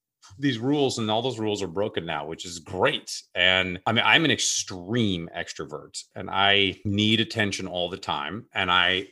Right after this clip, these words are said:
thrive from socializing. I know that sounds crazy, but there really is a lot of us out there. And, um, so I, I love performing and I love working. So I,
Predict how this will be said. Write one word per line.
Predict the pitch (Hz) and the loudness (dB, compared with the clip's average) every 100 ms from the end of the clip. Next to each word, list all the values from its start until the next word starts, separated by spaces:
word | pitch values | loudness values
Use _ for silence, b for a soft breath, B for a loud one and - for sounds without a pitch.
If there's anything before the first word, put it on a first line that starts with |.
| - | -14
thrive | - 90 107 90 82 90 - | -12 0 4 4 4 -2 -10
from | - 107 90 90 95 | -6 -2 0 -2 -4
socializing. | - 131 - 82 73 71 76 71 - | 0 0 0 -2 -4 -6 -10 -12 -6
I | 87 | -4
know | 85 87 92 | -2 -2 -2
that | 95 90 - | 0 -2 -2
sounds | - 85 80 76 _ b b b b _ | -8 -6 -8 -12 _ b b b b _
crazy, | - 143 104 98 | 2 2 4 0
but | 87 82 | -2 -4
there | 73 | -6
really | 85 87 | -6 -6
is | 85 92 | -8 -8
a | |
lot | 80 71 | -10 -12
of | 71 | -12
us | - | -14
out | 71 76 - | -14 -16 -20
there. | 73 85 95 | -20 -20 _
And, | 117 90 87 90 | -6 -4 -2 -4
um, | 92 87 92 | 0 0 0
so | - 151 139 131 117 | 4 8 8 8 8
I, | 117 131 139 135 | 8 10 8 6
I | 104 120 | 6 4
love | 117 117 - | 4 2 0
performing | 101 - 110 110 95 101 - | -8 -6 -4 -2 -4 -4 -6
and | 90 | -2
I | 87 | -2
love | 80 85 82 | -2 -4 -4
working. | 90 113 117 73 71 | -4 -4 -6 -14 -12
So | - 92 82 82 - b b b b b _ _ - | -4 -2 -2 -4 -8 b b b b b _ _ -2
I, | 78 82 82 | 0 2 -2